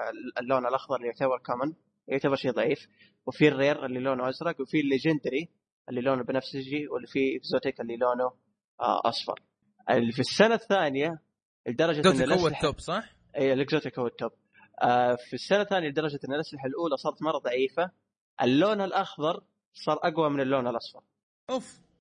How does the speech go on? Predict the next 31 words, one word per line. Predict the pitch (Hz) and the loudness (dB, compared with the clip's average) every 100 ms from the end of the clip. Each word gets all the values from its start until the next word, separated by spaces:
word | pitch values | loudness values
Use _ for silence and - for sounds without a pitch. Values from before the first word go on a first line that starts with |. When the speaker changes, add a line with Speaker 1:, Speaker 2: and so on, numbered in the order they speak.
| _ _ | _ _
Speaker 1:
فيعني | 131 131 131 135 135 127 131 135 | 2 4 4 4 2 2 2 2
إذا | 139 | 0
عندك | 151 147 | 0 -2
أي | 151 | -4
شيء | 143 151 | -2 -2
اللي | 127 | -4
في | 127 | -8
السنة | - - 131 | -8 -4 0
الأولى، | 143 139 | 0 0
حطه | 127 143 - | -2 -6 -4
في | |
أقرب | 131 123 | -4 -6
زبالة. | 120 - 120 131 - - - | -10 -4 0 0 -4 -10 -20
في | - - 285 269 | -2 4 6 6
دروع | 202 185 214 214 180 151 | 2 0 2 2 2 2
وأسلحة | 165 180 165 160 151 | 0 -2 -6 -6 -6
معينة | 143 165 151 139 151 165 | -2 -2 0 0 -2 -4
سووا | - 143 160 | -4 0 0
لها، | 151 135 131 127 123 | 0 0 0 0 -2
زي | 127 139 | -4 -4
ما | 135 | -4
تقول، | 131 139 127 | -4 -6 -4
آه، | 127 120 | -4 -2
نقلوها | 123 147 143 147 131 | -2 0 2 2 0
للسنة | 120 - 123 | -6 -8 -8
الثانية، | 120 - 120 123 165 - _ _ _ - | -8 -6 -6 -4 -6 -8 _ _ _ 2
لازم | 208 180 | 2 2
تشتريها | 170 170 - 165 131 156 180 | -2 -4 0 2 2 0 -4
إذا | 139 135 | -4 -2
عندك | 135 131 | -4 -6
أسلحة، | 131 127 | -12 -14